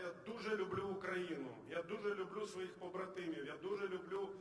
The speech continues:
майбутнє своєї країни, я уявляю його світлим, натхненним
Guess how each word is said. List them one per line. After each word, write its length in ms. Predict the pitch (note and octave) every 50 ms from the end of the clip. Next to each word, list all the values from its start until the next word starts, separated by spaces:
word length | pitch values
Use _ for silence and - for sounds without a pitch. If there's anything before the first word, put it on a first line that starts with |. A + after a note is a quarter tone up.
| - - - - - C#3+
майбутнє 600 | E3+ G3 G3 G3+ - - B3 B3 - - F#3+ F#3+ F#3
своєї 320 | - F3 F#3 F#3 F3+ F3
країни, 480 | - F3+ F3+ F#3 F#3+ G3 G#3 G#3+ G3 F#3 F3
я 80 | F3+
уявляю 540 | F3+ F3 F3+ F#3+ F#3 F#3+ G3+ G#3 G3 F3+ E3
його 200 | D#3 C#3+ D#3 D#3+
світлим, 600 | D#3 - E3 F#3 G#3 - - F#3 F3 E3 E3 D#3 - - - - - - -
натхненним 720 | - E3 E3 E3 - - F#3 F#3+ G#3 G#3 G#3 G3 F#3+ F#3